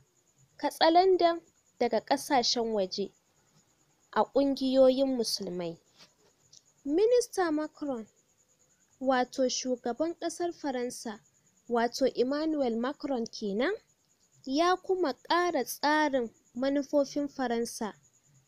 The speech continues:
bayan hare-haren da aka kai da suka ƙunshi har da fille kai, wato fille kan malamin da aka yi kenan, da ya nuna wa ɗalibai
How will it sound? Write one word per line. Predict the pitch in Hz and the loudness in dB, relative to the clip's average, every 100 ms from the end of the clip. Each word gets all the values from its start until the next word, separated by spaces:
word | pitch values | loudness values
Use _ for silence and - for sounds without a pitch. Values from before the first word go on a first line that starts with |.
| _ - | _ 0
bayan | 285 302 320 330 | 4 6 4 0
hare-haren | 302 254 226 226 233 320 330 - _ _ _ - | -2 -2 -2 -4 0 0 -2 -8 _ _ _ -12
da | 226 - | -6 -2
aka | 311 - 277 | -2 -2 -6
kai | - 240 190 _ _ _ _ _ _ _ _ - _ 240 | 0 0 0 _ _ _ _ _ _ _ _ -20 _ -2
da | 233 | 0
suka | 233 330 302 | 0 0 -2
ƙunshi | 262 226 208 - 359 427 _ _ _ _ _ | 0 -2 2 4 4 4 _ _ _ _ _
har | - 294 330 320 | -4 2 4 4
da | 269 | 2
fille | - 254 247 220 | 2 -2 0 -4
kai, | - 233 185 _ _ _ _ _ _ _ _ _ _ 240 | -4 -6 -6 _ _ _ _ _ _ _ _ _ _ 0
wato | 240 226 233 247 208 208 _ _ _ _ _ | 2 2 0 -2 -2 -4 _ _ _ _ _
fille | - 302 311 262 | 0 2 4 2
kan | - 269 | -2 -4
malamin | 262 269 254 233 254 240 | -2 0 0 0 -2 -4
da | 214 | -4
aka | 254 - 233 | -6 -4 -4
yi | 220 | -4
kenan, | - 220 190 175 165 _ _ _ _ _ - | -4 -4 -4 -4 -10 _ _ _ _ _ -6
da | 220 | 4
ya | 226 269 | 6 6
nuna | 277 302 285 254 214 | 4 2 0 0 -2
wa | 208 | -4
ɗalibai | - 196 190 190 262 339 | -4 -4 -4 -2 0 0